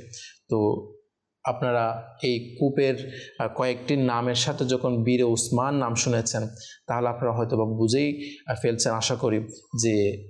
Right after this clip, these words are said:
হযরত উসমান গনি রাদিয়াল্লাহু তাআলা আনহু, ইনার সাথে আজকের এই কূপের, আহ, সম্পৃক্ততা রয়েছে। এই কূপ সম্পর্কে যদি আমরা আজকে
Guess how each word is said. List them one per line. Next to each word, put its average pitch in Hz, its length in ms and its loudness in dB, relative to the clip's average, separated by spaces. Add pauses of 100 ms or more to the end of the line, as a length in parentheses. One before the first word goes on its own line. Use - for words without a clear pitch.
(100)
হযরত 117 240 0
উসমান 120 500 0
গনি 120 240 2
রাদিয়াল্লাহু 113 520 2
তাআলা 107 320 0
আনহু, 104 580 -2
ইনার 127 200 0
সাথে 117 680 -2
আজকের 123 380 -4
এই 110 80 0
কূপের, 117 340 0 (440)
আহ, 104 300 0
সম্পৃক্ততা 123 640 0
রয়েছে। 101 400 0 (120)
এই 190 140 4
কূপ 175 540 -2 (240)
সম্পর্কে 151 580 0 (1300)
যদি 123 160 2
আমরা 107 320 0
আজকে 110 640 -2